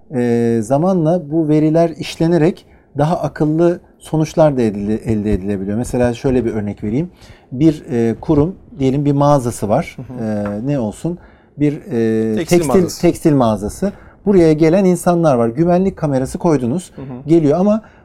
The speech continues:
Speaker 1: bu kurum isterse o mağazaya hangi yaş gruplarında kaç kişinin hangi zamanlarda girdiğini
Speaker 2: Evet.
Speaker 1: veya hangi reyonların önünde daha çok dolaştığını bulabiliyor. Yani bu video verisini işleyerek
Speaker 2: Hı hı.
Speaker 1: buradan bu sonuçları çıkartabiliyor. Tabii bunun için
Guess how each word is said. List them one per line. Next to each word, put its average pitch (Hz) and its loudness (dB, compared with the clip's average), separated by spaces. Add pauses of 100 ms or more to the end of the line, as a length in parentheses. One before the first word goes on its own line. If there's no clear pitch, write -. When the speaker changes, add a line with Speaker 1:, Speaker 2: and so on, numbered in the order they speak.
(140)
Speaker 1:
bu 202 -2
kurum 196 2
isterse 190 0 (540)
o 190 4
mağazaya 175 2 (200)
hangi 196 0
yaş 196 2
gruplarında 139 0 (320)
kaç 190 0
kişinin 165 -4
hangi 180 0
zamanlarda 151 2
girdiğini 120 0 (180)
Speaker 2:
Evet. 113 -12
Speaker 1:
veya 175 4 (140)
hangi 185 2
reyonların 165 2
önünde 156 0
daha 143 2
çok 127 -4
dolaştığını 135 0
bulabiliyor. 147 4
Yani 117 0
bu 135 -4
video 135 2 (280)
verisini 127 0
işleyerek 139 0
Speaker 2:
Hı 139 -12
hı. 127 -14 (260)
Speaker 1:
buradan 156 0
bu 165 2
sonuçları 139 -4
çıkartabiliyor. 123 -2
Tabii 165 0
bunun 170 2
için 185 -2